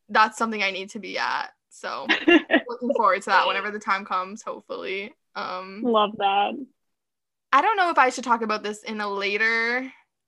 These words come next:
Speaker 1: point that we'll discuss, but I just gotta mention Justin Bieber because
Speaker 2: Okay. <laughs>
Speaker 1: I would not be me, like, if I didn't. <laughs> Like,
Speaker 2: Yeah,
Speaker 1: it's just,
Speaker 2: true, true. <laughs>
Speaker 1: that part of my life is just too big to ignore.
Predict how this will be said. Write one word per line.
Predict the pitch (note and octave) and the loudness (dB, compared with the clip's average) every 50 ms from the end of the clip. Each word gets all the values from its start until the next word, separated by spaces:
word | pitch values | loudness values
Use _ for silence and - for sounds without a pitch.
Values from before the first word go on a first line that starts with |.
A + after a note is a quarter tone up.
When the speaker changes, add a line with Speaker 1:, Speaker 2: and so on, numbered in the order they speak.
| _ _ _ _ _ _ - | _ _ _ _ _ _ -12
Speaker 1:
point | - - B3 B3 B3+ B3 | -6 -2 -2 0 0 0
that | B3+ B3+ A3+ A#3 | 0 0 2 2
we'll | B3 A#3+ | 2 0
discuss, | A3 B3+ B3 - - - A#3+ A#3+ A#3+ C4 B3 - - | 0 -2 -8 -6 -2 2 4 4 4 2 0 -4 -8
but | A3 G#3 A3 G#3+ G#3+ - | -4 0 2 4 4 4
I | G#3 A3+ | 4 2
just | G#3+ D#4 E4+ | 0 -2 -2
gotta | - F4 D4+ A#3+ | 0 2 2 2
mention | G#3 - A#3 A3+ G#3+ | 0 -2 -4 -6 -6
Justin | G#3 F#3+ G3 G3+ - G#3+ G#3 | -4 -4 -4 -4 -8 -12 -10
Bieber | F#3+ F#3 F#3+ G#3 G3+ G#3+ G#3+ | -10 -8 -4 -2 -2 -2 -2
because | G3+ G3 G3+ - G#3+ G3 F#3 F3+ F#3+ F#3+ G3 G#3 G#3+ G#3 - - - - - - - | -2 -6 -6 -4 -2 0 0 0 0 -2 -6 -8 -12 -14 -18 -20 -20 -10 -2 0 2
Speaker 2:
Okay. | C#4+ - C4 A3+ A3 A3 - - - - | 4 6 6 6 6 6 4 2 2 2
<laughs> | A#4 B4 - - G#4 - B4+ B4+ B4+ - _ _ _ _ _ _ _ _ _ - | 2 2 0 -2 2 4 4 4 4 0 _ _ _ _ _ _ _ _ _ 2
Speaker 1:
I | A3 A#3 A#3 | 4 4 4
would | A#3 A#3 A3+ | 4 4 4
not | A3+ A3 G#3+ - G3 | 6 6 6 6 4
be | A3 G#3 G#3 G#3 | 0 -8 -8 -8
me, | G3+ G3 G3 G#3 G#3+ | -6 -6 -6 -4 -4
like, | G3+ G#3 G3+ | -4 -4 -2
if | - | -2
I | G#3 G3+ | -2 -2
didn't. | G3 F#3 D#3+ F3 G3+ A3 B3+ D4 F4 G4+ G#4 - - | -2 -2 -2 -2 0 2 2 2 2 0 -2 -4 -8
<laughs> | - - F4 - - | -8 -6 -4 0 4
Like, | D4+ C#4 C#4+ | 6 8 8
Speaker 2:
Yeah, | C4 A#3 A#3 | 8 8 8
Speaker 1:
it's | B3+ B3+ - | 6 2 0
just, | C#4 | -2
Speaker 2:
true, | A#3 A3 A3+ A3+ A3 A#3 C#4+ D#4+ - | -2 0 0 0 0 -2 -4 -4 -8
true. | - - E4+ C4+ A#3+ A#3+ B3 D4 | -4 0 2 4 4 4 4 4
<laughs> | C#4+ | 4
Speaker 1:
that | F#4 A4 A#4 E4+ B3+ E4 E4 D4+ - | 6 6 6 6 4 2 -2 -2 -2
part | B3 A#3 | -2 -2
of | A#3+ | 0
my | A#3 A#3 A3+ | -2 -2 0
life | G#3 F#3+ G3 G#3 G#3+ A3+ | 2 2 2 2 0 -2
is | A3 A3 | -4 -4
just | A3 G#3 G#3 A#3 - - - | -4 -4 -6 -6 -8 -10 -10
too | - A3+ | -8 -8
big | G#3 G3 G3 G3+ G#3 | -6 -6 -6 -6 -6
to | - A#3 G3+ | -8 -8 -8
ignore. | G3+ A#3+ A3+ - - F#3+ F#3+ G#3+ B3+ C#4+ | -10 -10 -12 -10 -6 -4 0 2 2 2